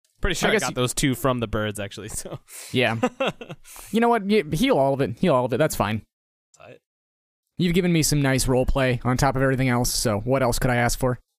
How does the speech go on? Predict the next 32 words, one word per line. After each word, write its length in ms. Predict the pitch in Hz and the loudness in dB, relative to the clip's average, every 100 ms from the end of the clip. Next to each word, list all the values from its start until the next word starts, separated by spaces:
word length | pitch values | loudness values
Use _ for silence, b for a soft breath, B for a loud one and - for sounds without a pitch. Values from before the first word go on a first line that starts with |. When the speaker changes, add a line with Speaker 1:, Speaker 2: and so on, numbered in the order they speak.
| _ | _
Speaker 2:
Read 300 | 226 185 294 277 | -4 -2 0 0
your 80 | |
special 340 | 233 202 180 151 | 0 2 2 2
move, 300 | 127 95 - | 0 -2 -2
please. 300 | 113 98 - _ _ _ _ - | -2 -2 -4 _ _ _ _ -10
Speaker 1:
The 80 | |
Catabolist 600 | 110 135 175 185 202 - | -6 -2 0 2 0 -2
special. 680 | - - 107 - 101 95 92 - | -2 0 0 0 -2 -2 -4 -4
When 180 | 135 151 | -2 0
the 80 | |
Catabolist 680 | 165 180 190 220 226 - - | 0 0 2 2 2 2 0
shares 380 | - - 170 156 | -2 0 2 2
an, 160 | 123 120 | -2 -2
a 100 | 127 | -2
moment 300 | 127 147 156 | 0 0 0
of 120 | 123 | -2
intimacy 640 | 143 139 156 143 156 160 151 B B | -2 -2 0 0 0 -2 -2 B B
with 140 | 139 - | -2 0
someone, 420 | 151 135 123 123 | 0 2 0 0
be 160 | 123 | 0
it 100 | 117 | -2
physical 440 | - 151 180 190 185 | -2 -4 -2 0 0
or 180 | - 147 | 2 0
emotional, 580 | 147 110 98 107 117 175 b b b | 0 -2 -2 -6 -8 -10 b b b
and 80 | 110 | -2
I 40 | |
definitely 260 | 123 139 135 | 0 0 0
think 140 | 120 | -2
this 100 | 117 | -2
was 200 | 120 110 - | -2 -4 -4
emotional 560 | 117 107 110 110 107 120 | -2 0 -2 -4 -6 -8
intimacy, 540 | 104 107 101 - 139 | -10 -12 -14 -16 -20